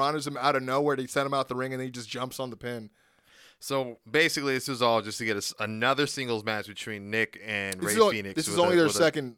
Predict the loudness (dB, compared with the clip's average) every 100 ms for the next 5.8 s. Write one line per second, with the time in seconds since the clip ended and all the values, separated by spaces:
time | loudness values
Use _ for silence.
0 | _ -6 -4 -2 -2 -2 -6 -8 -8 -8
1 | -8 -10 -12 -10 -10 -10 -10 -10 -10 -16
2 | _ _ _ _ -20 -20 _ _ -12 -8
3 | -4 -2 -4 -6 -4 0 2 0 -2 -4
4 | -4 -2 -4 -6 0 0 0 -4 -6 -2
5 | -2 -2 -4 -4 -2 -2 -2